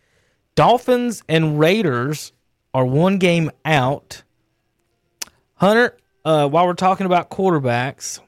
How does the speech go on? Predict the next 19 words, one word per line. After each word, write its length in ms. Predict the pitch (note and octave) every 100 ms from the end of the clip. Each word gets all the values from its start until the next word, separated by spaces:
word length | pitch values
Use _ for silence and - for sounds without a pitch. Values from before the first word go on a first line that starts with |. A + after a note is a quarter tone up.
| _
fair, 840 | _ - E3+ F3+ G3 G#3 G#3 G#3+ - _ _ _ _ _ _ _ _ -
unfair. 1120 | D#3+ G3 F#3 - G3+ G3 G3+ G3+ G3+ G3+ F3 _ _ _ _ _
I 80 | -
know 100 | F#3
you 180 | F3 F3
don't 180 | E3 A#2
care 240 | B2 C3
'cause 160 | C3+ C3+
you 60 |
wanna 100 | D3
see 120 | B2+ C3
the 80 |
young 220 | A#2+ D#3 D3+
guy. 320 | A2+ A2 A#2 _ _ _ _ _ _ _ _ _ _ _
But 120 | C3+
we 120 | D#3
talked 280 | B3+ B3+ C4
about 180 | F3+ E3+
this 280 | E3+ D#3